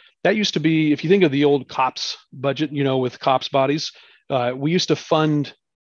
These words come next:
police officers with that. And what our department has done and our chiefs have done is say,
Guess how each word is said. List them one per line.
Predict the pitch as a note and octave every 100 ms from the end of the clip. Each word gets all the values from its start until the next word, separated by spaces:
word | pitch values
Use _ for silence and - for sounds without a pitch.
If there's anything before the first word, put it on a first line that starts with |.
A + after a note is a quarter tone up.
| _
police | - F#3 F3+
officers | C#3 B2 - B2 A#2
with | A#2+ -
that. | G#2+ A#2
And | C#3+ C#3 C3+ C#3
what | D3 C#3 D3+
our | D3
department | C#3+ - D3 C3+ C3
has | A#2
done | C3 D3
and | C#3
our | B2
chiefs | A#2+ D3 C#3+
have | - A#2
done | C3 C3 B2
is | A#2 A#2
say, | - B2+ B2 A#2+